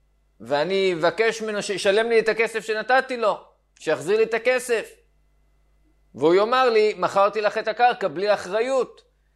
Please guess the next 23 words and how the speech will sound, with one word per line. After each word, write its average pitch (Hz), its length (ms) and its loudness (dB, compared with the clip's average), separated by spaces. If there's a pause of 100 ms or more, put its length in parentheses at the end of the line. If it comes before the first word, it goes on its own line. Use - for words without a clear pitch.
(180)
והוא 151 200 0
יהיה 196 180 4
צודק, 233 600 2 (680)
כי 160 100 -2
ברגע 214 320 4
שמוכרים 196 480 0
קרקע 214 320 2
בלי 196 240 0
אחריות, 160 720 -4 (280)
זה 156 180 0
אומר 156 500 0
שאם 151 300 -6
יבואו 196 340 2
אחר 208 240 2
כך 208 240 -4 (920)
נושים 156 840 -6 (480)
ויגבו 156 640 2
את 214 100 -2
הקרקע, 151 640 0 (240)
המוכר 208 460 0
לא 185 160 2
יצטרך 208 360 0
לשלם. 226 460 2